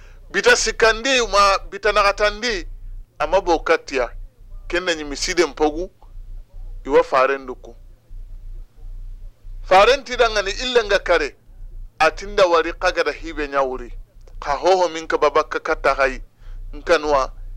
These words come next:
imma ka farla hulla kuta ka kamma. E, ken dangiyen palle,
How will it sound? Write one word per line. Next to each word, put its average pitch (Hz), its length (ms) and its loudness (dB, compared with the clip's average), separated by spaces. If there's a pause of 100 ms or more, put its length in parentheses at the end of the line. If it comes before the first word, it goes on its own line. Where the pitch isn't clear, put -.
(180)
imma 135 240 -2
ka 147 160 4
farla 135 340 0
hulla 139 320 -2
kuta 127 260 -8
ka 131 160 -2
kamma. 113 380 -6 (2250)
E, 175 280 8 (600)
ken 262 220 4
dangiyen 226 440 2
palle, 160 500 2